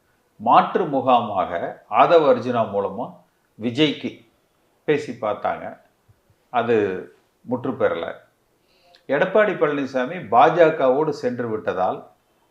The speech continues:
அந்த வாய்ப்பும் அவருக்கு வந்து கிடைக்கல.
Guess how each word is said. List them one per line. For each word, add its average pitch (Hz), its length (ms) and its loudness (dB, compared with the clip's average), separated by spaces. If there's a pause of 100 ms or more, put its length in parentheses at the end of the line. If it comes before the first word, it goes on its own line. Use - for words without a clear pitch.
(220)
அந்த 143 280 -2
வாய்ப்பும் 127 480 2
அவருக்கு 101 360 -4
வந்து 90 640 -10 (1080)
கிடைக்கல. 101 440 -6